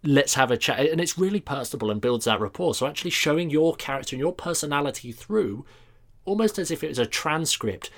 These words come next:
of a conversation rather than, "Hey, book me," uh, uh, just on the internet somewhere. But let's move to another point now, 'cause again, we could talk about all of these for ages. But designing your website, actually making your website look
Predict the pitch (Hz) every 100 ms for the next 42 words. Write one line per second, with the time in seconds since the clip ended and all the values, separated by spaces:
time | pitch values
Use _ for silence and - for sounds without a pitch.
0 | - - 123 107 143 139 131 - 143 -
1 | 98 95 - - - - 127 123 123 120
2 | 117 110 - - - _ - 135 117 -
3 | 127 - 101 87 - - _ 131 131 117
4 | 127 - - - 117 113 107 117 - 101
5 | - 95 85 82 - - _ _ _ _
6 | - 170 185 202 196 160 139 131 - 101
7 | 98 92 - 104 107 131 113 151 - 147
8 | 110 107 143 127 110 104 - 95 90 -
9 | - - - - - 117 - _ - _
10 | _ _ _ _ - 120 117 127 123 107
11 | 101 98 90 - 92 87 - - _ 135
12 | - 156 143 135 143 139 127 110 - 117
13 | 113 113 -